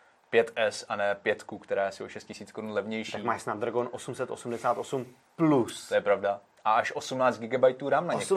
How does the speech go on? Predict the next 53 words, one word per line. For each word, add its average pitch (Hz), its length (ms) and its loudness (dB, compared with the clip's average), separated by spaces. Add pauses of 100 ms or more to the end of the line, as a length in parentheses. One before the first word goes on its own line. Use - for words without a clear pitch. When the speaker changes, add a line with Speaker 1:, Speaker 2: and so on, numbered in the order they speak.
Speaker 2:
Osmnáct 185 140 6
Speaker 1:
trzích. 151 120 -2
Speaker 2:
gigabajtů 165 480 2
ram. 151 300 -2 (420)
Speaker 1:
Ale 98 340 4 (1040)
samozřejmě 95 340 -2
reálně 82 360 -4
to 92 100 -12
jako 90 160 -14
nedává 92 320 -10
smysl - 340 -20
moc, - 220 -18
no. 110 80 -20 (140)
Ta - 60 4
Speaker 2:
Ani 131 100 4
na 135 80 8
Speaker 1:
pětka, 127 260 6
Speaker 2:
tvo- - 20 -2
Speaker 1:
ta 113 100 4
pětka 117 300 0
vám 110 120 2
vystačí 104 380 -12
úplně 104 280 -10
královsky, 98 720 -8 (260)
je 98 80 0
levnější 104 760 -4
a 101 100 -4
má 95 200 0
dokonce 95 340 -8
v 95 40 -14
balení 95 400 -6
i 101 40 -12
ten 101 300 -10
aktivní - 140 -8
Speaker 2:
A 127 60 2
baterka 165 380 4
je 185 60 4
třeba - 200 2
Speaker 1:
větráček. 127 200 2
Speaker 2:
stejná? 151 280 -4 (120)
Speaker 1:
Je - 80 -2
stejná. 110 300 -2
Speaker 2:
Velikost? - 240 -8 (360)
Speaker 1:
Má 107 120 4
dokonce 110 320 0
v 107 60 -4
balení 107 340 4
ten 107 140 -2
aktivní 110 380 -8
větráček, 110 600 0
což 139 200 -2
Speaker 2:
Mhm. 135 80 0
Speaker 1:
právě 98 560 0